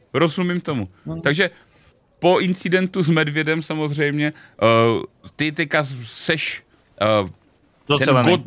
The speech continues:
Speaker 1: god gamer a ještě všem nasazuješ v podstatě tu laťku tak vysoko, že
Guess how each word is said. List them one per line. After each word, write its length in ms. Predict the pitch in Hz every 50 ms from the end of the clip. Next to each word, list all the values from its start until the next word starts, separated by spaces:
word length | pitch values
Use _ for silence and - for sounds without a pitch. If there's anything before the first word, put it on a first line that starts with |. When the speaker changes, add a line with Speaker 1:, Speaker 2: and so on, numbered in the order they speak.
| 107 104 - -
Speaker 1:
god 200 | 156 160 151 135
gamer 540 | 127 170 165 156 147 139 131 120 123 156 175 - - - - -
a 80 | - -
ještě 240 | - 143 - - 185
všem 300 | - - - 170 165 170
nasazuješ 640 | 170 165 - - 170 156 151 156 160 160 165 - -
v 40 | -
podstatě 760 | - 151 143 - - 156 147 - - 151 151 151 147 143 - - - - _ -
tu 80 | - 156
laťku 340 | 156 151 151 - - 170
tak 180 | 156 165 165 151
vysoko, 560 | 156 156 151 - - 139 - - 101 101 104 - - - - 95 -
že 440 | 110 110 143 135 127 135 139 147